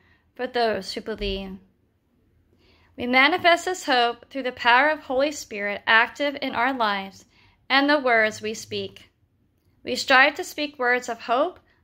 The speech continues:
optimism, and directing our conversations to heavenly thoughts as much as possible. We strive to be completely detached from all things and to keep our minds fixed on heavenly realities.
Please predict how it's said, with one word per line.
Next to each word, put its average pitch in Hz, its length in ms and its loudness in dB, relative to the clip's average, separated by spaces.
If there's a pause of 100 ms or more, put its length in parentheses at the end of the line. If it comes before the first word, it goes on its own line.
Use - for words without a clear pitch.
(140)
optimism, 214 960 -2 (380)
and 254 180 -2
directing 285 560 2
our 269 160 -2
conversations 254 960 -6 (360)
to 262 200 2
heavenly 277 760 0 (280)
thoughts 220 480 -2 (100)
as 254 220 -2
much 220 360 -2
as 240 140 -8
possible. 202 680 -6 (960)
We 269 120 0
strive 294 380 4
to 349 80 -12
be 349 120 -6
completely 311 480 -6
detached 269 640 -2
from 240 160 -12
all 262 360 0
things 196 540 -10 (360)
and 240 140 -10
to 269 100 -4
keep 330 400 0
our 339 100 4
minds 269 420 0
fixed 302 380 -4
on 254 140 -6
heavenly 233 340 -2
realities. 202 760 -4